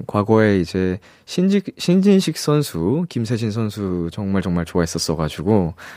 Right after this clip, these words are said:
<laughs> 예. 어, 최근에는 또 아무래도 워낙 그 화제였잖아요. 여자 배구, 프로 배구가 또 화제였어가지고 재밌게 챙겨보고 있었습니다.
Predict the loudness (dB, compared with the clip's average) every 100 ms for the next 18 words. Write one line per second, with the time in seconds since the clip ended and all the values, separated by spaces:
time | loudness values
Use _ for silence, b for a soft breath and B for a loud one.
0 | B B 0 4 4 2 -4 -10 B 0
1 | 4 2 0 -4 -2 0 -2 -2 0 2
2 | 2 0 0 0 0 2 4 4 4 4
3 | 4 4 2 2 2 2 4 2 2 2
4 | 2 2 2 -2 -8 -8 -2 2 4 2
5 | 0 -2 -2 -2 0 0 0 -2 0 2
6 | 2 0 -4 -4 -4 -4 -2 -2 0 -2
7 | -2 -4 -2 0 2 0 0 -4 -4 -2
8 | -2 -2 0 0 0 -2 -2 -2 0 0
9 | 2 0 -2 -4 -8 -8 -10